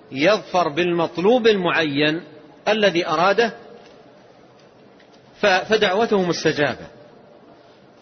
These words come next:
إما بأن يصرف عنه سوء أو يدخر له ثوابا عند الله تبارك وتعالى يوم القيامة.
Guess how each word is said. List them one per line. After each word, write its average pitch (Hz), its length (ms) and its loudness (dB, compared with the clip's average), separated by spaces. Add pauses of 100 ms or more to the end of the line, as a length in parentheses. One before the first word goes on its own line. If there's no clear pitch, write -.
(460)
إما 208 540 0 (240)
بأن 175 460 2
يصرف 170 480 2
عنه 165 340 0
سوء 202 340 0 (1300)
أو 277 140 0
يدخر 202 440 0
له 196 440 -2 (720)
ثوابا 185 540 2 (720)
عند 196 240 0
الله 180 360 0
تبارك 170 480 -2
وتعالى 165 540 -2
يوم 143 180 0
القيامة. 123 500 -6